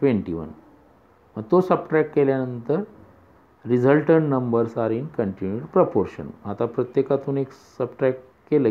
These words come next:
की काय numbers मिळतील पहा. twelve minus X, second मिळेल sixteen minus X, third मिळेल ट्वेंटी वन minus X. आता एक continued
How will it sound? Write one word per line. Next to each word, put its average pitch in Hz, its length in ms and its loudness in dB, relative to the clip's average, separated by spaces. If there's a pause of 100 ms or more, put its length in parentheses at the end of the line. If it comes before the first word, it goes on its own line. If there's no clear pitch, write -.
की 110 80 -6
काय 127 260 -2
numbers 120 480 -6
मिळतील 110 400 -6
पहा. 107 220 -6 (720)
twelve 131 260 4
minus 85 460 -4
X, - 340 -10 (320)
second 107 300 -4
मिळेल 95 300 -2
sixteen 135 480 -4
minus 78 520 -10
X, 71 260 -10 (140)
third 107 200 2
मिळेल 90 300 -10 (100)
ट्वेंटी 127 500 -4 (220)
वन 98 200 -6
minus 90 420 -12
X. - 260 -6 (960)
आता 123 140 0
एक 160 160 4
continued 185 500 4